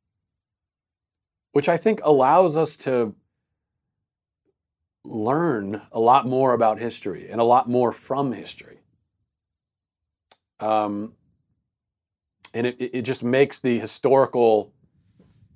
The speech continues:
pursuit, uh, a lot more fruitful. When you're not worried anymore, and this is, this is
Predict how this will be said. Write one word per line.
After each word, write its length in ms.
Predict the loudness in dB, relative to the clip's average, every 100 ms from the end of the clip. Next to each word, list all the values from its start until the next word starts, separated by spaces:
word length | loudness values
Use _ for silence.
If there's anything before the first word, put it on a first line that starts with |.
| _ -18
pursuit, 600 | -12 -4 0 0 -4 -18 _
uh, 320 | -18 -12 -2
a 20 | 4 4
lot 120 | 4
more 160 | -2
fruitful. 500 | -2 -4 -6 -8 -20 _ _ -20 _ _ _ _ _ _ _ _ _ 0
When 180 | 2
you're 180 | 2 2 2
not 140 | 2
worried 380 | 2 4 4 4
anymore, 320 | 4 4 2
and 80 | 2
this 120 | 0
is, 100 | 0
this 160 | 0
is 60 | 2